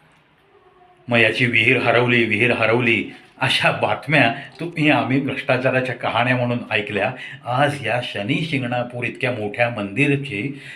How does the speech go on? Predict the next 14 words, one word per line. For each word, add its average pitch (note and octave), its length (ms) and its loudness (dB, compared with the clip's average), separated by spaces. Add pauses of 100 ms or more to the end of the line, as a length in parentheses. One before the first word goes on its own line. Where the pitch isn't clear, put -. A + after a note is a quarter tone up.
एक C3+ 280 2
बाग D3 240 4
बगीचा C3 460 0
त्यांनी B2 300 -4
कागदोपत्री A#2 640 -4
दाखवून A#2 540 0 (240)
वर्षानुवर्ष D#3+ 1120 2
बागेची C3 1120 0 (440)
निगा A#2+ 460 2
राखण्यासाठी B2+ 1000 2 (260)
किती D3+ 360 2
लोक D3+ 300 4
काम B2 220 4
करतात, G#2 360 -2